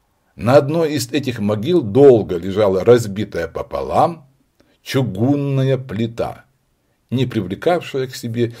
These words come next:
ничего внимания. Но в тысяча восемьсот пятьдесят восьмом году бывший тогда полицмейстером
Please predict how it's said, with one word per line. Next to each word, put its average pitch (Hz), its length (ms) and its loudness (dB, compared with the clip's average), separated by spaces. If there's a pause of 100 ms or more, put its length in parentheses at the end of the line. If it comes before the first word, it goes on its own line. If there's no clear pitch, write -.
(120)
ничего 135 500 -2
внимания. 92 680 -6 (220)
Но 123 140 0
в 123 140 -8
тысяча 135 340 -2
восемьсот 117 400 -2
пятьдесят 101 260 -4
восьмом 87 400 -8
году 95 400 -6 (640)
бывший 117 500 4
тогда 101 380 0 (140)
полицмейстером 131 1120 -2